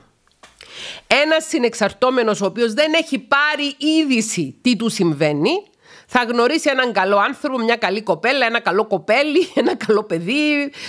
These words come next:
έναν άνθρωπο με υγιή προσωπικότητα, με καλοσύνη, με ενσυναίσθηση και θα πει, "Πω,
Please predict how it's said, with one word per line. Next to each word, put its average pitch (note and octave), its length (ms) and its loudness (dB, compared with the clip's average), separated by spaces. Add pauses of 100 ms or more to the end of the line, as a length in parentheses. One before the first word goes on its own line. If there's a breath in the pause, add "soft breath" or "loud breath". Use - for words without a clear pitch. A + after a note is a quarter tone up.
(180 loud breath)
έναν A#3 400 2
άνθρωπο A3+ 460 0
με G#3 100 0
υγιή F#3+ 280 0
προσωπικότητα, A3+ 880 -2
με G#3+ 120 -2
καλοσύνη, G#3 840 0
με A#3+ 100 2
ενσυναίσθηση C#4+ 680 0
και B3+ 100 -4
θα A3+ 120 2
πει, A3 100 -2
"Πω, G#3 100 -2